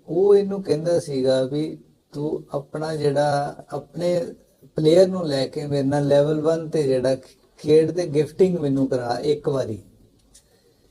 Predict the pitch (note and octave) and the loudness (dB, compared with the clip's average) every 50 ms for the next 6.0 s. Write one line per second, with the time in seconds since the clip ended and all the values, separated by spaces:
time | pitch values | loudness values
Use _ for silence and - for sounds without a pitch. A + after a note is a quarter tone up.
0 | _ _ _ _ _ _ - - F3+ G3 G3+ G3 A3 A3 G3+ G#3 G#3 G#3+ G#3+ A3 | _ _ _ _ _ _ -10 -4 0 0 0 0 0 2 4 4 4 2 2 -2
1 | A3 A3 A3+ A3 A3 G#3+ G#3 - - - - - _ _ - F3 F#3 G3 G#3 G#3 | 0 0 0 0 0 -2 -4 -6 -10 -14 -18 -20 _ _ -4 -2 -2 0 0 -2
2 | G#3 G3+ G3 F3+ D#3+ D3 D#3 E3 F3 E3+ - D#3+ D3 C#3 C#3 - D3 C#3+ D3 D3 | -2 -2 -2 -2 0 0 0 -2 -2 -2 0 0 0 0 -2 -2 -4 -2 0 0
3 | D#3+ D#3+ D#3+ F3 F#3 F#3 F#3+ F#3+ F#3 - - D#3+ D3 - - D#3+ E3+ E3+ E3+ F3 | 0 0 2 2 2 4 4 2 0 -2 -4 -8 -10 -8 -6 -2 0 2 2 2
4 | F3 D3+ D3+ D#3 - - - F3 E3+ - B2+ C#3+ C#3 C3+ C3 C3 C3 C#3 D3 D3+ | 0 -2 -2 -4 -6 -6 -10 -12 -10 -8 -6 -4 -2 -2 -2 -2 -2 -2 -2 -2
5 | D#3 D3 B2+ C#3 C#3 D3+ D#3+ D3+ D3 C#3+ C3+ A#2+ B2+ B2+ B2+ B2+ B2+ B2+ - | -4 -4 -4 -4 -2 -4 -4 -2 -2 0 0 2 2 0 0 0 -2 -4 -8